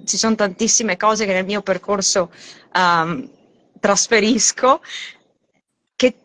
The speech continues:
che ti fa sentire se veramente quella persona, quello che sta portando è suo, l'ha integrato, lo sta vivendo,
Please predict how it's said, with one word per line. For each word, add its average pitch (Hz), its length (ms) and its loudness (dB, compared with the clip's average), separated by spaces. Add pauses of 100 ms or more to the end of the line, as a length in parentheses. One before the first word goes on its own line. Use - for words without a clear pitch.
che 214 140 -2
ti 226 140 0
fa 262 160 0
sentire 214 1000 -2
se 208 160 -6
veramente 202 560 -4
quella 226 300 0
persona, 190 960 0 (340)
quello 269 240 0
che 233 100 -2
sta - 280 0
portando 175 1000 -2
è 208 100 -4
suo, 294 720 0
l'ha 202 120 0
integrato, 190 800 0
lo 214 120 0
sta 190 220 0
vivendo, 254 840 2